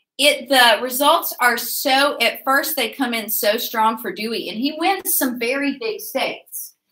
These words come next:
If you've watched any election, like the recent elections or any others, you know that New York is a whole heck of a lot of votes. Philadelphia, Pennsylvania,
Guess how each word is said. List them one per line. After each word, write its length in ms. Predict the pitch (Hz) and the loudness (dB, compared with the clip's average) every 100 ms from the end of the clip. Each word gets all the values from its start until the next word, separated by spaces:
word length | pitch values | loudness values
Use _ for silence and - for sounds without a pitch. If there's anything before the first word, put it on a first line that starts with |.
| _ | _
If 180 | 262 269 | -4 0
you've 180 | 269 233 | -2 0
watched 460 | 262 311 - - 262 | 2 2 0 -8 -4
any 200 | 277 254 | -2 -2
election, 440 | 220 220 220 262 226 | -2 -2 -4 -6 -4
like 220 | - - | -4 -6
the 140 | 185 185 | -8 -10
recent 300 | 196 - 220 | -8 -8 -4
elections 440 | 214 208 208 - | -4 -4 -10 -16
or 60 | 185 | -14
any 140 | 185 | -14
others, 260 | 175 175 226 | -14 -16 -12
you 80 | |
know 140 | 233 226 | -8 -6
that 160 | - - | -8 -12
New 160 | 220 220 | -10 -4
York 180 | 220 214 | -4 -4
is 80 | - | -14
a 100 | - | -8
whole 200 | 196 202 | -6 -4
heck 140 | 185 - | -6 -6
of 80 | 170 | -2
a 20 | |
lot 160 | 165 | -2
of 60 | 156 | -2
votes. 440 | 151 - - - _ _ _ _ _ _ _ _ _ _ _ - | -10 -14 -16 -16 _ _ _ _ _ _ _ _ _ _ _ -10
Philadelphia, 760 | 233 247 262 247 - 175 - _ _ _ _ _ _ | -4 2 4 4 2 -6 -6 _ _ _ _ _ _
Pennsylvania, 640 | 269 233 226 233 202 - | -6 -4 0 0 0 -6